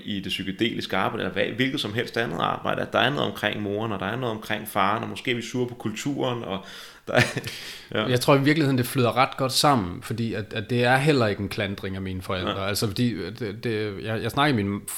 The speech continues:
Speaker 2: med min far om det for nylig, ikke, hvor det var sådan, at, at, at, at, at jeg har, jeg har, altså også efterfølgende har, har jeg lavet et brud med mine forældre, hvor det er sådan, jeg snakker ikke med min mor lige p t, fordi at, at, at, at hver gang jeg skal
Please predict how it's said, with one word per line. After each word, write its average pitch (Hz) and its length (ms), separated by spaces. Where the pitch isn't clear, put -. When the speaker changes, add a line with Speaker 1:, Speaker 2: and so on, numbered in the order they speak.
Speaker 2:
med 110 220
min 98 180
far 123 280
om 107 100
det 95 100
for 110 100
nylig, 104 280
ikke, 101 120
hvor 104 160
det 98 100
var 104 120
sådan, 104 300
at, 95 120
at, 104 160
at, 98 140
at, 98 120
at 104 160
jeg 113 180
har, 113 220
jeg 110 180
har, 95 320
altså 95 260
også 110 200
efterfølgende 98 560
har, 95 500
har 101 60
jeg 98 100
lavet 110 140
et 117 60
brud 117 160
med 160 100
mine 107 160
forældre, 104 300
hvor 98 180
det 92 80
er 87 40
sådan, 95 300
jeg 90 80
snakker 123 260
ikke 110 120
med 104 80
min 104 120
mor 110 140
lige 107 140
p - 80
t, - 80
fordi 98 380
at, 98 80
at, 101 180
at, 101 120
at 101 120
hver 113 200
gang 120 300
jeg 104 120
skal 101 220